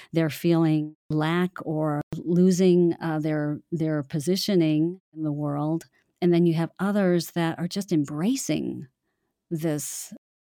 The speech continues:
the, the change that is occurring. And I just marvel at those that are embracing it and how, how they're handling it so beautifully.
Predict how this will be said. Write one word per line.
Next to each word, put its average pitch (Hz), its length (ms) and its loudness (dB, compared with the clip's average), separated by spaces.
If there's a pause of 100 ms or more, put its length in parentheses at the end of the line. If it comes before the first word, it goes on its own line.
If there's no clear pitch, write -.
the, 175 100 0
the 175 180 -4
change 151 520 -2
that 143 120 -4
is 139 160 -8
occurring. 139 680 -6 (260)
And 170 160 2
I 170 180 2
just 175 240 -2
marvel 160 640 0 (220)
at 143 600 -4 (240)
those 156 260 -14
that 156 140 -6
are 147 380 -4
embracing 156 580 2
it 151 160 -4
and 143 100 -4
how, 156 500 -2 (1040)
how 180 180 -2
they're 180 140 0
handling 165 640 0
it - 360 -12 (100)
so 156 340 -4
beautifully. 180 800 -2